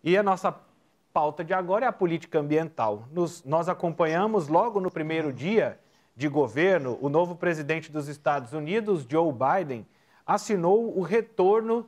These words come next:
da maior potência do planeta ao Acordo de Paris,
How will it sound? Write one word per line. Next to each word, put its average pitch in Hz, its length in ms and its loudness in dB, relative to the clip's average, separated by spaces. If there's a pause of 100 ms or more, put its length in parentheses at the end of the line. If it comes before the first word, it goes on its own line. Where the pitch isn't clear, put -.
da 156 160 2
maior 175 440 0
potência 143 840 -4
do 135 160 -2
planeta 180 720 0 (220)
ao 233 140 0
Acordo 170 440 0
de 165 120 -4
Paris, 156 600 -2